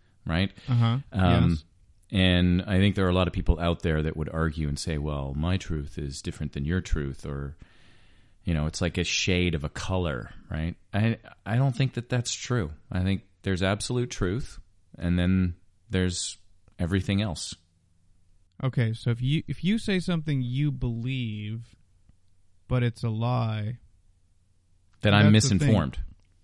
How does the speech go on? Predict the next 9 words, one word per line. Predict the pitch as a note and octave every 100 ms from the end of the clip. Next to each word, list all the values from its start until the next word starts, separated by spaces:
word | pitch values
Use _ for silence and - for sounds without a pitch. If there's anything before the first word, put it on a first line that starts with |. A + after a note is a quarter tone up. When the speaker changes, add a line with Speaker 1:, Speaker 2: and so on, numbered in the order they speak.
| -
Speaker 2:
If | C3 D3
you |
believe | C#3 C#3+ C#3+ E3+ D#3
your | D3
own | C#3 C3+
lies, | A#2+ B2 B2 A#2+ A2 G#2+ A2 - - - _ - _
are | C3 A#2+ A#2+
they | A2+ A#2 A2+
lies? | G#2+ A#2+ D#3 A2+ - - -